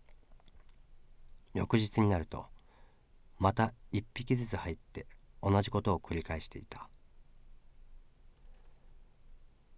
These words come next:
ハエと日光浴をしている男。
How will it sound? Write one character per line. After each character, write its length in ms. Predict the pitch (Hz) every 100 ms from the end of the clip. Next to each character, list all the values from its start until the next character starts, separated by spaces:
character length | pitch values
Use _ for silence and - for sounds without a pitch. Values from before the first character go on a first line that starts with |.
| - - - - - -
ハ 180 | -
エ 80 | 147
と 100 | 143
日 220 | 135 131 -
光 180 | 131
浴 220 | 131 107 82
を 80 |
し 80 | 80
て 120 | -
い 80 | 87
る 100 | 82
男。 400 | 80 82 - -